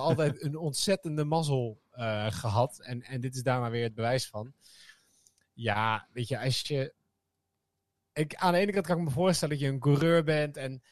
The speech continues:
Speaker 2: en dat je ook niet, niet zwak wil overkomen en dat dit toch racen toch ook wel echt in je, in je bloed zit en dat je denkt, "Joh, ik stap nog een keer in een, in een,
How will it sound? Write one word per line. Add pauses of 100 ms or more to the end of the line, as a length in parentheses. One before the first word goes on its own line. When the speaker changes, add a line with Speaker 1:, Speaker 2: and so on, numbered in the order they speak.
(140)
Speaker 2:
en
dat
je
ook
niet, (120)
niet
zwak
wil
overkomen
en
dat
dit
toch
racen
toch
ook
wel
echt
in
je,
in
je
bloed
zit
en
dat
je
denkt,
"Joh,
ik
stap
nog
een
keer
in
een,
in
een,